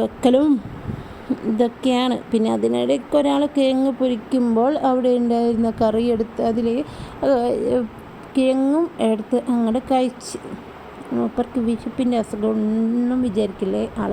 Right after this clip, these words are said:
ഗർഭിണിയാണിതാണ്, ഭർത്താവിൻ്റെ പെങ്ങളാണ്. അതിനിടയ്ക്ക് ചായക്ക് റെഡിയായി. ചായ റെഡിയായപ്പോൾ പിന്നെ കുട്ടികൾക്ക് കൊടുക്കാൻ വേണ്ടിയിട്ട് അവരെ എത്തി. അങ്ങനെ പഴംപൊരിയും ചായയും അങ്ങ് കുട്ടികളങ്ങ് കുടിച്ചിട്ടാ. കുട്ടികൾ കുടിച്ച് കഴിഞ്ഞ് പിന്നെ ഞങ്ങളങ്ങ്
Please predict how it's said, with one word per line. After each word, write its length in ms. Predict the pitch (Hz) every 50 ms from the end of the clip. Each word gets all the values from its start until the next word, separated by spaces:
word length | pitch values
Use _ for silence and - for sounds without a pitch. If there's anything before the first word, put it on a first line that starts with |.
| 202 190
ഗർഭിണിയാണിതാണ്, 800 | 208 196 185 196 214 202 220 220 214 208 190 175 - 190 202 220 - - - - - - - - - - 196
ഭർത്താവിൻ്റെ 420 | 214 214 196 - 220 214 226 226 214 233
പെങ്ങളാണ്. 300 | 214 214 202 196 190 - - - - - - - -
അതിനിടയ്ക്ക് 380 | 240 247 254 269 269 262 294 - -
ചായക്ക് 460 | 262 233 220 220 226 226 220 - 269 240
റെഡിയായി. 440 | 233 208 185 208 196 175 175 185 214 - -
ചായ 180 | 247 208 196 196 202 214
റെഡിയായപ്പോൾ 440 | 214 208 208 214 220 208 214 254 240 254
പിന്നെ 180 | 285 277 285 285 277
കുട്ടികൾക്ക് 480 | 302 285 - 302 294 285 285 - - 285 -
കൊടുക്കാൻ 320 | 277 254 233 - - 240 233 233
വേണ്ടിയിട്ട് 400 | 233 233 226 220 226 214 - 247 262 254 - - - - - - - - - - - - - - - - - - - 269 294
അവരെ 220 | 294 285 247 208 180 185
എത്തി. 240 | 180 - - 202 - - - - - - - - - - - 254
അങ്ങനെ 220 | 247 254 269 294 285 -
പഴംപൊരിയും 540 | 277 240 240 247 262 262 269 262 277 302 302 285 -
ചായയും 400 | 262 226 202 196 196 208 226 - - - - 240 233
അങ്ങ് 240 | 233 233 240 254 254 240 -
കുട്ടികളങ്ങ് 640 | 240 233 - - 269 254 262 262 247 247 247 262 262 233 190 - -
കുടിച്ചിട്ടാ. 480 | 226 208 180 - - - 208 180 202 190 -
കുട്ടികൾ 300 | 226 208 - 247 240 247 254 240
കുടിച്ച് 580 | 254 240 233 233 233 - - 214 - - - 233 254
കഴിഞ്ഞ് 200 | 240 240 254 262
പിന്നെ 160 | 277 240 247 240 202
ഞങ്ങളങ്ങ് 320 | 175 175 180 180 175 175